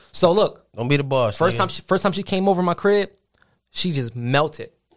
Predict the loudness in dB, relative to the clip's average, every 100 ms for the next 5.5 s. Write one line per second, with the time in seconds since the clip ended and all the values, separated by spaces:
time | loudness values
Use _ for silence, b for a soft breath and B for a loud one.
0 | -12 -10 -8 -6 -6 -6 -12 -20 _ _
1 | _ -6 -6 -8 -20 -4 -2 0 0 -2
2 | -4 -6 -4 -2 -2 -4 -8 _ -6 -2
3 | 2 0 -2 -12 -16 _ -8 -4 -4 -4
4 | -10 -12 b b b b _ -10 -2 0
5 | 0 -2 -2 -4